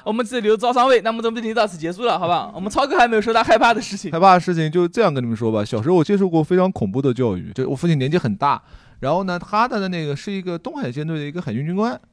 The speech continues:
Speaker 1: 嗯哼。
Speaker 2: 然后从小到大，比如你们听童话故事都是什么小红帽啊，或者格林啊，或者动画片啊。
Speaker 1: 嗯。
Speaker 2: 那我父亲给我讲的什么故事呢？某班长在演习的时候被高射气炮打出大概像水桶那么大的洞，当场死掉了。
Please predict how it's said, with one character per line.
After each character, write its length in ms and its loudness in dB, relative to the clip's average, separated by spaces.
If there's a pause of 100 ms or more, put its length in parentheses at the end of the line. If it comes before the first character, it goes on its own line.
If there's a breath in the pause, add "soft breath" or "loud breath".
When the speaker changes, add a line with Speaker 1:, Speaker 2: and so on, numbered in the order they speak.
Speaker 1:
嗯 100 -10
哼。 200 -8
Speaker 2:
然 140 0
后 80 0
从 160 -6
小 80 -2
到 140 2
大， 160 4
比 140 -2
如 120 0
你 200 -2
们 180 -4
听 260 -8
童 220 -6
话 160 2
故 220 -4
事 200 -8
都 140 -8
是 140 -6
什 120 -10
么 460 -4
小 100 -8
红 140 -8
帽 160 -2
啊， 500 0
或 120 -6
者 80 -8
格 140 -6
林 220 -10
啊， 300 -4
或 100 -6
者 60 -6
动 100 -10
画 140 -6
片 180 -8
啊。 300 -2 (160 loud breath)
Speaker 1:
嗯。 160 -10
Speaker 2:
那 100 -6
我 80 -2
父 160 -10
亲 160 2
给 60 -4
我 100 0
讲 140 0
的 80 -4
什 100 -8
么 120 -6
故 160 -8
事 100 -4
呢？ 420 -2 (120)
某 160 2
班 240 2
长 240 2
在 120 -2
演 220 -4
习 100 -10
的 140 -2
时 140 -8
候 180 -2
被 160 -4
高 220 0
射 120 0
气 160 -6
炮 200 4
打 200 -4
出 220 -8
大 160 6
概 240 0
像 300 0
水 200 -4
桶 200 -2
那 80 -2
么 40 -4
大 120 0
的 120 0
洞， 360 2
当 120 2
场 200 -2
死 180 -6
掉 220 6
了。 180 2